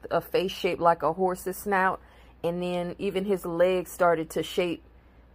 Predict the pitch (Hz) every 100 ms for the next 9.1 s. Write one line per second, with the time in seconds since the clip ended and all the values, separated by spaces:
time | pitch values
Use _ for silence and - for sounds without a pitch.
0 | - 175 160 - 190 170 175 190 180 185
1 | 165 165 170 - 165 - 202 180 160 165
2 | 180 190 170 160 - 185 180 180 170 180
3 | 175 185 175 151 - 180 170 180 180 165
4 | 180 170 165 180 - 202 170 165 165 170
5 | 170 170 170 170 170 170 185 180 165 -
6 | - - - - 170 208 185 190 196 -
7 | 170 165 170 170 165 175 185 165 165 175
8 | 170 160 170 196 190 185 165 185 170 -